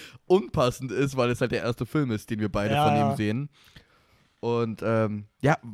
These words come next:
Speaker 1: weißt du jetzt eigentlich schon, was, also siehst du jetzt rückblickend die Meta-Ebene?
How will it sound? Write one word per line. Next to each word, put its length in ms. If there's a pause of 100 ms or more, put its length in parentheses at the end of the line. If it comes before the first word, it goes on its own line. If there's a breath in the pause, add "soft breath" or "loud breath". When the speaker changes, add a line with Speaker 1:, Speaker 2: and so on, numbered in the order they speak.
(140)
Speaker 1:
weißt 340
du 60
jetzt 260
eigentlich 340
schon, 300
was, 520 (1080)
also 320 (100)
siehst 320
du 80
jetzt 280
rückblickend 560 (160)
die 60
Meta-Ebene? 800